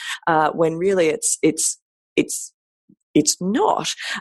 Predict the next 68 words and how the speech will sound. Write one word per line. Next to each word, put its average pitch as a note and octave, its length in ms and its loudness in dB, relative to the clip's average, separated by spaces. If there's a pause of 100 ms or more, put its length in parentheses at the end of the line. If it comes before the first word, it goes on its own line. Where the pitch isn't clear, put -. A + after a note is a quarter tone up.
um, E3+ 260 2
but E3+ 120 4
I E3 80 2
know E3 180 2
where D#3 120 6
they're C3+ 100 2
coming D#3+ 320 -4
from. C3 200 2
The D3+ 100 4
intent F3 400 2
is D3+ 80 2
a D3+ 40 2
compliment, C3+ 460 0
but C#3+ 140 0
the C#3 80 -4
words C#3 320 2
are B2+ 40 -2
not. C#3+ 300 2 (300)
For D#3+ 80 4
example, D3+ 380 2
a C3 40 -2
beautiful D3+ 340 0
lady C#3+ 280 2
up - 120 -6
at - 80 -6
the D3 60 -8
gym, D3+ 320 4 (260)
um, C#3+ 140 2
and D3+ 100 0
she - 80 -4
said D#3+ 200 4
it - 80 -4
to - 100 0
me D3 100 4
a B2+ 60 4
couple D#3+ 260 -2
of E3 80 4
times C#3+ 360 0
recently, D3+ 340 4
and C#3+ 60 -2
it's C#3+ 120 -2
the - 120 0
first C4 160 4
time G3 160 0
I've D3 140 -4
heard E3 200 2
it E3 160 -2
for - 80 0
a D3 60 4
while C3+ 240 2
because D#3+ 240 -8
most D3 180 2
people C#3+ 260 -2
are C3+ 60 6
used D#3+ 320 2
to - 60 2
my C3+ 160 4
new C3 160 0
physical - 400 -2
state. - 380 2
She - 180 4
hadn't D3+ 240 0
seen C#3+ 160 0
me C#3 80 2
in C3+ 100 0
a C3+ 60 0
little D3 160 4
while. - 180 2